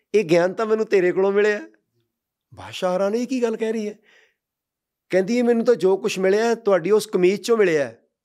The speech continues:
ਓਹੋ, ਬਾਦਸ਼ਾਹ ਨੇ ਉਸੇ ਵਕਤ ਮੱਥੇ ਤੇ ਹੱਥ ਮਾਰਿਆ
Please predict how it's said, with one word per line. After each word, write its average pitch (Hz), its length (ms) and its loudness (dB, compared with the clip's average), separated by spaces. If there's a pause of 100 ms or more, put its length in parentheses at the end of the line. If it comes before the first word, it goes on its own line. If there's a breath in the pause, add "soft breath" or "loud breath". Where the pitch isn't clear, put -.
(120)
ਓਹੋ, 120 1040 -4 (480 soft breath)
ਬਾਦਸ਼ਾਹ 113 600 -6
ਨੇ 127 80 -2
ਉਸੇ 127 320 -6
ਵਕਤ 143 380 -8
ਮੱਥੇ 117 320 -8
ਤੇ 120 100 -8
ਹੱਥ 107 240 -14
ਮਾਰਿਆ - 380 -20